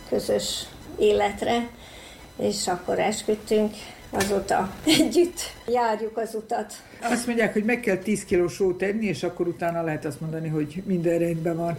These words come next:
Speaker 2: Ez nálatok megtörtént?
Speaker 1: Ha beleszámoljuk a disznóvágásokat, akkor biztos. <laughs>
Speaker 2: Három gyerek szülei vagytok.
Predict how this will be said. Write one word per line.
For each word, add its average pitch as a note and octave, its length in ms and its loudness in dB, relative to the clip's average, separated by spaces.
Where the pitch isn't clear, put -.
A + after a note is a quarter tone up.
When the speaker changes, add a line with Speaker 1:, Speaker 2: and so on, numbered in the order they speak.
Speaker 2:
Ez F#3+ 280 4
nálatok F#3 600 2
megtörtént? A3 760 2
Speaker 1:
Ha G#3+ 200 -2
beleszámoljuk A#3+ 960 0
a A3+ 60 0
disznóvágásokat, A#3 1200 -2
akkor C#4+ 280 0
biztos. - 520 0
<laughs> - 100 2
Speaker 2:
Három F3 380 4
gyerek E3+ 420 0
szülei F3+ 400 4
vagytok. F3+ 560 0